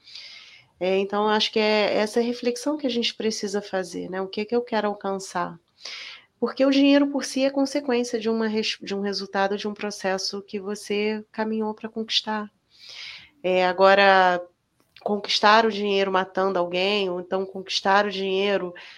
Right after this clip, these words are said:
é, destruindo a imagem de alguém, ou então os pensamentos de outras pessoas.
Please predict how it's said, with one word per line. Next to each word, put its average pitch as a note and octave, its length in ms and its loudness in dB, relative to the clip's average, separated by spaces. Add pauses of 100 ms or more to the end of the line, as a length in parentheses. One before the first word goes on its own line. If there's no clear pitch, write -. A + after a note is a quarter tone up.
(160)
é, F3 480 2 (1000)
destruindo G#3 720 -2
a G#3 60 2
imagem G3 560 0
de F#3+ 80 -4
alguém, F3 580 -2
ou F3 80 -2
então F3 340 -4
os F#3 140 -4
pensamentos F#3+ 840 -4
de F#3 120 -6
outras F3+ 340 -6
pessoas. E3+ 1000 -8